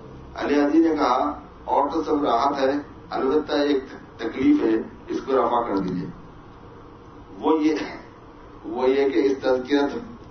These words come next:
اس تذکرت الاولیاء کو یہاں سے الگ کر دی۔ کیونکہ وہ شجرا پڑھتا تھا نا، جب شجرا چونکہ پڑھتا تھا تو شجرا پڑھنے والا بزرگوں کا تذکرہ کرتا ہے، تو وہ اس نے کہا،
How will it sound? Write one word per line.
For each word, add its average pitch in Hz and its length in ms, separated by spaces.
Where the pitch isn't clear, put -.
اس 135 200
تذکرت 139 540
الاولیاء 147 520
کو 147 160
یہاں 143 260
سے 143 100
الگ - 340
کر 131 140
دی۔ 117 160
کیونکہ 120 280
وہ 151 120
شجرا 127 300
پڑھتا 123 360
تھا 113 140
نا، 110 80
جب 104 200
شجرا 123 340
چونکہ 131 280
پڑھتا 123 320
تھا 123 140
تو 120 120
شجرا 123 320
پڑھنے 117 260
والا 117 260
بزرگوں 110 500
کا 117 120
تذکرہ 147 520
کرتا - 480
ہے، - 60
تو 120 100
وہ 131 200
اس - 180
نے - 180
کہا، - 160